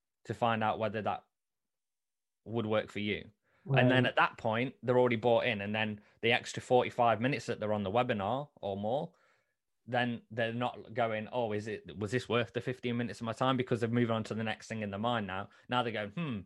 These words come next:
Speaker 1: this opportunity might be right for me." So you're gonna meet the person where they're at in the, in the process, and then add in the conversation before and after the webinar as well. Uh, so, for example,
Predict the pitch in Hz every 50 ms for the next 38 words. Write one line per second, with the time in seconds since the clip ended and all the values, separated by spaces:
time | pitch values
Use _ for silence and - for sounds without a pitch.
0 | - _ _ - 123 - - 110 - - 101 - - 170 175 156 135 90 113 110
1 | 107 107 104 - 110 107 107 107 107 - 117 113 113 104 95 90 - _ _ _
2 | _ _ - - 123 117 131 156 156 151 156 151 151 - 123 - - 147 143 139
3 | - - 127 123 127 123 117 107 117 127 131 123 - 107 107 104 95 98 - _
4 | _ 107 110 107 98 - - 123 123 127 123 - - 95 101 127 - - - _
5 | _ _ _ _ _ _ _ _ _ _ _ _ _ _ _ _ 113 117 120 120
6 | 123 117 113 117 - - 117 120 117 117 120 - - 123 120 117 110 - 117 117
7 | 117 - - 110 107 104 98 - - 127 127 127 127 117 117 107 - - 107 104
8 | 110 101 110 101 98 104 101 101 98 95 92 95 92 98 95 - - - - _
9 | _ _ _ _ _ - 98 95 95 95 90 - - 107 - - 113 107 101 101
10 | 95 95 - - - _ _ - 123 110 98 113 110 107 98 - 117 107 107 107
11 | 101 -